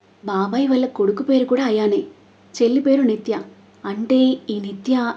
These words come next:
నా చెల్లేనా?" మైండ్లో ఆలోచన రావడమే ఆలస్యం. టక్కున నిత్య వైపు తల తిప్పి, "నేను అడగడమే మర్చిపోయాను,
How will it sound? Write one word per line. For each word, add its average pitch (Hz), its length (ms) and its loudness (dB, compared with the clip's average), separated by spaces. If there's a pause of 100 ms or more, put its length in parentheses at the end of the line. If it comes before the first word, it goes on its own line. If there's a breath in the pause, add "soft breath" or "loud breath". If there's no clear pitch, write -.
నా 208 120 -4
చెల్లేనా?" 220 500 -2 (440 soft breath)
మైండ్లో 277 440 10 (120)
ఆలోచన 226 400 0
రావడమే 214 440 -2
ఆలస్యం. 208 460 -4 (420 soft breath)
టక్కున 262 460 6
నిత్య 208 300 -2
వైపు 233 260 2
తల 208 220 -4
తిప్పి, 226 340 0 (560)
"నేను 214 160 2
అడగడమే 226 380 4
మర్చిపోయాను, 226 580 0